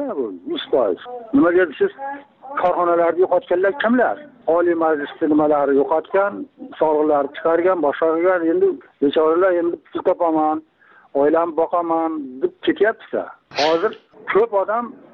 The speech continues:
iloji yo'q, bormasa bo'lmaydi, qarz olib ketyapti. Ha, bitta buyuk O'zbekiston buyuk davlat deymiz-ku, buyuk davlatni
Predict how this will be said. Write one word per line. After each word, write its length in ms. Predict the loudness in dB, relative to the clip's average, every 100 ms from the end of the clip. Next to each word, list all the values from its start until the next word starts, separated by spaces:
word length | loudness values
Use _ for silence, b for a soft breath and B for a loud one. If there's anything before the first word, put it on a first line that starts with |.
| -18
iloji 440 | -2 0 2 0 -2
yo'q, 220 | -2 -2 -4 -10 -14
bormasa 460 | -4 0 0 -2 -2
bo'lmaydi, 380 | 0 2 2 0
qarz 320 | -2 -2 0
olib 220 | 0 0 -2
ketyapti. 400 | -2 -2 -2 -6
Ha, 120 | -4 -2
bitta 340 | -2 -2 -2 -4 -10
buyuk 340 | -4 0 0 0
O'zbekiston 760 | 0 0 0 -2 -2 0 -2 -2
buyuk 300 | 0 0 2
davlat 400 | 2 2 0 -2
deymiz-ku, 440 | -2 0 0 0 -4 -6 B B B B -4
buyuk 300 | 2 2 2
davlatni 640 | 2 4 2 0 -4 -4